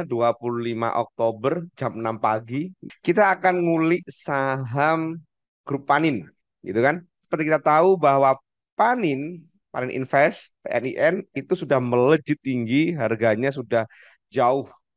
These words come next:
eh, dari harga biasanya, udah di atas, gitu kan? Kita nggak akan ngejar Panin, kita nggak ngejar Panin, teman-teman, tapi ada satu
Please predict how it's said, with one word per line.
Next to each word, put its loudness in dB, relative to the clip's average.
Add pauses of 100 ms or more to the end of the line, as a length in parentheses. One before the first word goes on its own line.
(140)
eh, 0
dari 2
harga -4
biasanya, -4
udah -6
di -4
atas, -4
gitu -2
kan? 2 (480)
Kita 0
nggak 4
akan 2
ngejar 4
Panin, -2 (240)
kita -4
nggak 0
ngejar 0
Panin, -2
teman-teman, -4
tapi 2
ada 0
satu -4